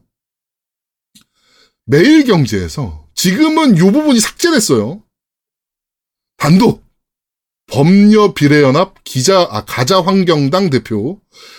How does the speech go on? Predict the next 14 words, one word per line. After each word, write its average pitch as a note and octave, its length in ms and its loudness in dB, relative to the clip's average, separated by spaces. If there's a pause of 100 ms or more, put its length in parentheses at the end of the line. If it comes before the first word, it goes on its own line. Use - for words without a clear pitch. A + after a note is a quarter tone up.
(120)
미성년자 F3+ 560 0
성추행 A3+ 420 0
전력이 G2+ 380 -4
있다. D2+ 300 -20 (1000)
단독 F3 300 -2
기사입니다. F2 400 -10 (1120)
그러면서 F#3 240 0
뭐, E3+ 400 2 (260)
쭉 A3 220 -2
뭐, F3 540 2
실형을 A#3 460 0
받았다고 E3 640 -2
거듭 E3+ 240 -4
강조했다. C#3 640 -4